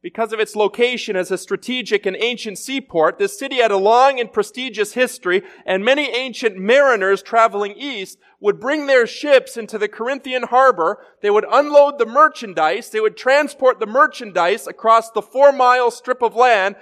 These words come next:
They would load it into another ship on the other side,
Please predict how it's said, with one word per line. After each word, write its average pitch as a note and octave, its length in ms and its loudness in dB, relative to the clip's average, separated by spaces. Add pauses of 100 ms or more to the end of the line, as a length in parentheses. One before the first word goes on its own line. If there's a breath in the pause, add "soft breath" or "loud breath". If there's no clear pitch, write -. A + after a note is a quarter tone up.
(200 soft breath)
They G#3+ 80 2
would G#3+ 160 2
load C4+ 260 4
it C#4+ 100 -6
into A#3 280 -8
another A#3+ 340 -2
ship A3+ 340 -8
on G#3 140 2
the G#3 120 -4
other A#3+ 180 0
side, F#3 480 0